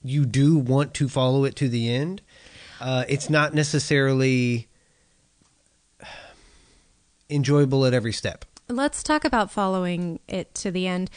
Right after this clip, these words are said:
Speaker 2: because for me, watching a scary movie is like shrooms. Allow me to explain. Uh,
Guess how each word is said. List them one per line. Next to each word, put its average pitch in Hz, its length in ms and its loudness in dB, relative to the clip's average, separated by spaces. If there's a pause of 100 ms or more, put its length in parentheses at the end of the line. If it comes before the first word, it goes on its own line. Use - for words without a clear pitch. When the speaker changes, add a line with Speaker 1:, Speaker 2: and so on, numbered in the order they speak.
(240)
Speaker 2:
because 240 300 -2
for 277 140 -2
me, 294 160 2
watching 254 440 0
a 226 60 2
scary 196 400 0
movie 190 380 0
is - 240 -4
like 180 160 -2
shrooms. - 680 -8 (140)
Allow 190 300 -2
me 170 200 -2
to - 160 -8
explain. 202 600 -4 (680)
Uh, 226 300 2